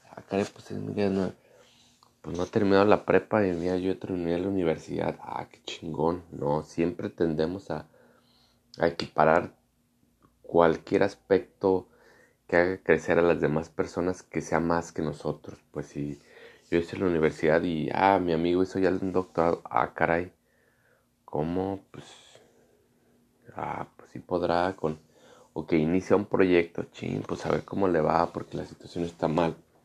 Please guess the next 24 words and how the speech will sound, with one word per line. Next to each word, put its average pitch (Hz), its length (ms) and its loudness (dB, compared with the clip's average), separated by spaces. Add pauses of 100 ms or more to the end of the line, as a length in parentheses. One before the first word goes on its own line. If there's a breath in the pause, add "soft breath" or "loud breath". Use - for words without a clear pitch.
Y, 101 420 4 (340)
y 95 160 4
es 92 140 2
lo 113 220 4
que, 85 340 0 (2000 loud breath)
como 87 240 2
seres 101 320 6
humanos 87 460 2
tendemos 80 520 -2
a 82 40 -8
hacer - 200 -8
mucho 85 420 -2
eso, 78 320 0
es, - 240 -14 (520 loud breath)
es - 160 -16
algo 85 600 2 (1600 loud breath)
que 107 120 0
yo 110 100 8
le 123 80 8
podría 110 400 6
decir 113 360 0
como 107 220 0
un 110 120 0
sentimiento 98 1400 0